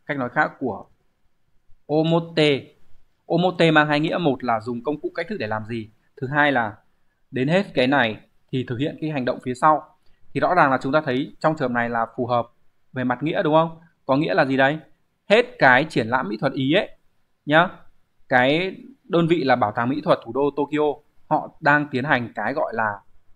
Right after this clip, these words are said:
à, bảo tàng mỹ thuật Italia, à, triển lãm mỹ thuật Ý, và hết cái này họ sẽ không thực hiện,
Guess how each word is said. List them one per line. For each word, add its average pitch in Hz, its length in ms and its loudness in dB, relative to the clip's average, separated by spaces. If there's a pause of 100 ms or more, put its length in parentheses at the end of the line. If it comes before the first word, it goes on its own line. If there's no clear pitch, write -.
(280)
à, 110 160 -8 (380)
bảo 101 180 -6
tàng 117 300 -2
mỹ 143 140 -6
thuật 143 140 -2 (320)
Italia, 139 440 2 (240)
à, 120 340 0
triển 117 140 -4
lãm 127 140 -4
mỹ 185 120 -8
thuật 127 140 0 (120)
Ý, 139 360 -4 (260)
và 123 240 2
hết 202 200 0
cái 220 80 0
này 117 200 4
họ 123 180 -4
sẽ 170 360 -2
không 180 240 4 (760)
thực 127 160 -4
hiện, 165 240 4